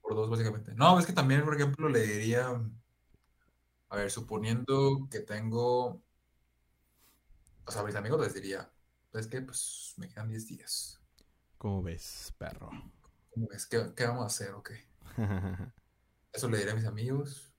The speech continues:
Speaker 1: A ti, pues, te diría, "Pues, ¿qué onda? Tú me debes tres cortos, hay que hacerlo ya".
Speaker 2: Ah. <laughs> Tú me debes, no mames, nos faltan cuatro, güey. <laughs> Putiza,
Speaker 1: Este,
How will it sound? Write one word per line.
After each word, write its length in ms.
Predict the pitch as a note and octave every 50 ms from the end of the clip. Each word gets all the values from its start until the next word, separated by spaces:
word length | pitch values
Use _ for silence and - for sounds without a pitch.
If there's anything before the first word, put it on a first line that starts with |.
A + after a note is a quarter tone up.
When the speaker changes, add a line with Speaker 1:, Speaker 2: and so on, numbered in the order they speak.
| _ _ _ _
Speaker 1:
A 180 | - G2+ - -
ti, 140 | A2 A2
pues, 160 | A2 A2+ A#2 -
te 60 | G#2 G2
diría, 180 | F#2+ F#2+ F#2+ F#2
"Pues, 160 | - - -
¿qué 80 | - A2+
onda? 240 | A2 G#2 G2 - -
Tú 100 | - A2+
me 140 | A#2 A#2
debes 380 | A#2 A#2 A#2 A#2+ A#2 A2 - -
tres 200 | - A#2+ A#2 -
cortos, 500 | - - F#2+ - - - - - - - -
hay 60 | A2+
que 80 | - -
hacerlo 260 | A#2+ A#2 A#2 A#2 A#2
ya". 140 | A2+ A2+ A2+
Speaker 2:
Ah. 280 | - - - - - -
<laughs> 580 | F3 D#3 - D#3 C#3 C3 A2 D#3 - B2+ - - - A3+ A#3 G3 C#3+ - -
Tú 100 | - G#2+
me 80 | A2 A2+
debes, 600 | A#2 A#2+ B2 B2 B2 B2 A#2+ - - - - - _ - -
no 160 | G#2+ G2 G2+
mames, 420 | B2 A#2+ G#2+ A2 A2 A2+ A2 G#2 G2+
nos 240 | G2 F#2 F2+ F#2
faltan 600 | - - G2 G#2 G#2+ - A2 G#2+ G#2+ G#2 G2+ F#2+
cuatro, 580 | - - G2+ G#2 A2 A2 - A2 G2+ G2 G2 G2+
güey. 180 | G2 F#2+ G2 G#2
<laughs> 1400 | - - - - - - _ _ _ _ _ _ _ _ - - - - _ _ - - - - - - - -
Putiza, 560 | - G#2+ G#2 G2+ - - B2+ B2+ B2+ G#2 G#2 A#2
Speaker 1:
Este, 300 | A2 G#2+ - - A2